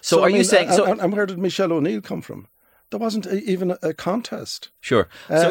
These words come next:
Speaker 2: uh, so nobody, nobody, nobody
Speaker 1: Yeah.
Speaker 2: sort of said, "I want to be leader of Sinn Féin."
Speaker 1: All right, no, no, no, no,
Speaker 2: Yeah.
Speaker 1: please let me get to the answer. So are you saying fundamentally then that it's an undemocratic party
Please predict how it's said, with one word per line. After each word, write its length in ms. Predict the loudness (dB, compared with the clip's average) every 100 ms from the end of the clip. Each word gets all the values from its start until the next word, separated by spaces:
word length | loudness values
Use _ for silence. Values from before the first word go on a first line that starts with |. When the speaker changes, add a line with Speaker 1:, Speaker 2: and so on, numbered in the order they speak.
| 2
Speaker 2:
uh, 40 |
so 200 | 0 0
nobody, 340 | 0 0 0 0
nobody, 400 | 0 -2 -4 -2
nobody 440 | -2 0 0 2
Speaker 1:
Yeah. 60 | 2
Speaker 2:
sort 200 | 0 0
of 40 |
said, 160 | -2 2
"I 140 | 2
want 240 | 2 2
to 60 | 0
be 80 | 0
leader 280 | 2 2 -2
of 120 | -6
Sinn 180 | -6 -2
Féin." 40 |
Speaker 1:
All 60 | 2
right, 160 | 2 2
no, 180 | -4
no, 140 | -4 -4
no, 100 | 0
no, 120 | 2
Speaker 2:
Yeah. 60 | 4
Speaker 1:
please 140 | 2
let 100 | 2
me 60 | 2
get 120 | 2
to 80 | 2
the 40 |
answer. 200 | 0 -2 -8 -14 -12
So 140 | 2 2
are 40 | 4
you 60 | 2
saying 260 | 4 4
fundamentally 640 | 2 2 4 2 2 -2
then 260 | -2 -4 -6 _
that 160 | -10 -8
it's 100 | -2
an 80 | 0
undemocratic 640 | 2 2 2 2 0 0
party 460 | 0 -2 -2 -8